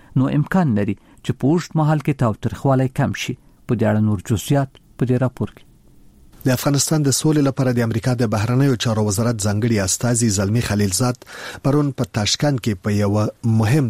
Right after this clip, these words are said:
Speaker 2: سیمه ییز کنفرانس کې د ګډون پر مهال هیله څرګنده کړه چې په راروان لوی اختر کې به د افغان حکومت او طالبانو ترمنځ اوربند وشي. ښاغلي خلیلزاد پرون جمعه د منځنۍ او جنوبي اسیا ترمنځ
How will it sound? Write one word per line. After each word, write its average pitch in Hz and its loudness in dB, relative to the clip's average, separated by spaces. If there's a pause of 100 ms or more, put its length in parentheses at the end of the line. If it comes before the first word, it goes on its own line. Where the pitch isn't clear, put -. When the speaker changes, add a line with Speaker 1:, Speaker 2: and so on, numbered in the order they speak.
Speaker 2:
سیمه 110 0
ییز 104 0
کنفرانس 110 -2
کې 117 -2
د 101 -2
ګډون 101 0
پر 95 -2
مهال 131 2 (360)
هیله 143 2
څرګنده 127 -2
کړه 139 0
چې - -6
په 135 2
راروان 131 2
لوی 120 2
اختر 120 -4
کې 131 -2
به 104 -2
د 98 0
افغان 101 -2
حکومت 127 -2
او - 0 (160)
طالبانو 110 0
ترمنځ 104 0 (320)
اوربند 107 0
وشي. 120 2 (640)
ښاغلي 113 0
خلیلزاد 107 -2
پرون 110 0
جمعه 120 0 (420)
د 131 2
منځنۍ 131 2
او 120 2
جنوبي 113 0
اسیا 110 -2
ترمنځ 113 0